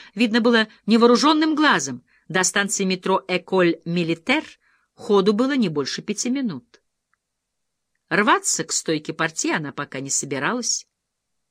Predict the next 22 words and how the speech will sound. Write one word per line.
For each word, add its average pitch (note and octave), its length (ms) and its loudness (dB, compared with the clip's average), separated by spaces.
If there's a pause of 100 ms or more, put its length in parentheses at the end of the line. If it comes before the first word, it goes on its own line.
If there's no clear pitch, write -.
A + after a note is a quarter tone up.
Пусть G4 220 -4
вся - 180 -2
эта C#3+ 180 -4
толпа C#3+ 360 -4
разойдётся D3+ 600 -4
по - 100 -12
своим C#3 360 -4
номерам. C#3+ 480 -8 (960)
Она G3 240 0
нашла G3+ 260 0
кожаный F#3+ 340 -2
диванчик G#3+ 540 -2
напротив D#3 440 -10
входных D#3 440 -6
дверей, D3 400 -4 (260)
уселась A#3+ 460 0
поудобней D3+ 580 -4 (220)
и F3+ 80 -8
положила F#3+ 460 0
ноги G3 240 -2
на F3+ 140 -2
чемодан, F3+ 580 -2